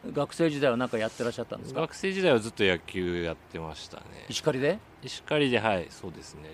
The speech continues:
Speaker 1: おー、ポジションは？
Speaker 2: えっと、ショートですね。はい。
Speaker 1: あー、一番やっぱり取って、守って、投げて、ね、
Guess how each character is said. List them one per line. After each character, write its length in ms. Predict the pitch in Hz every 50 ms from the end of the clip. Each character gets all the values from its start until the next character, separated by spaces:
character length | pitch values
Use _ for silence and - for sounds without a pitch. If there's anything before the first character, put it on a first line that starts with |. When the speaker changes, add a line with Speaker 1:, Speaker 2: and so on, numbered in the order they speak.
| 95 104
Speaker 1:
お 440 | 120 123 127 127 123 120 110 110
ー、 20 | 107 104 107 - - -
ポ 80 | - 131
ジ 140 | 135 143 139
シ 80 | 127
ョ 20 | 117
ン 20 |
は？ 60 | 104
Speaker 2:
え 20 | 101
っ 20 |
と、 340 | 135 147 143 139 139 139 131
シ 100 | - -
ョ 120 | - 170
ー 20 | 131
ト 140 | - - 78
で 100 | 78 80
す 120 | - -
ね。 220 | 78 73 76 73 - - -
は 60 | - -
い。 20 |
Speaker 1:
あ 380 | 107 - - - - - 110 110 120
ー、 100 | 127 117 - -
一 200 | - - - 131
番 240 | 123 135 139 147 147
や 100 | 151 151
っ 40 | - - -
ぱ 100 | 156 147
り 160 | 147 139 -
取 160 | - 139 - - -
っ 40 | -
て、 260 | 143 135 131 127 127
守 220 | 117 123 123 131 135
っ 60 | 107
て、 320 | - - - 139 127 127 123 127 127 131 131 127
投 120 | 131 135
げ 100 | 135 135
て、 380 | - - 131 123 120 117 113 - - - -
ね、 200 | 127 151 156 -